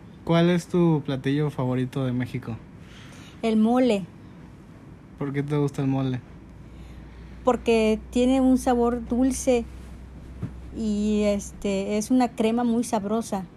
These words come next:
Speaker 1: ¿Has, has visitado diferentes pa-, eh, ciudades de la República?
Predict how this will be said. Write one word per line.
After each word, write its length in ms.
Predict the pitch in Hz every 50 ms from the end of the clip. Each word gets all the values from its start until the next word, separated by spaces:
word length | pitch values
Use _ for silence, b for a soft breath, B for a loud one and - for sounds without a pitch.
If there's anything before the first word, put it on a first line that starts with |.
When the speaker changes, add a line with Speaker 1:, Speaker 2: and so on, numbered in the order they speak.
| - - - - - - - - - - - - - - - - - - - - - - B B B B B B B B B B - - -
Speaker 1:
¿Has, 400 | - 151 160 165 160 156 - - - 175 - - - - - -
has 280 | 151 151 165 170 170
visitado 560 | 180 190 170 165 135 - 147 143 151 156 160
diferentes 840 | 156 156 139 - 135 131 131 135 131 127 160 151 147 - - - - - - - -
pa-, 140 | - 127 - -
eh, 380 | - 139 135 127 127 127 123 123
ciudades 460 | 127 - - 135 131 127 131 139 143
de 40 | 147
la 100 | 143 135
República? 600 | 123 123 120 120 123 135 135 147 147 - 185 208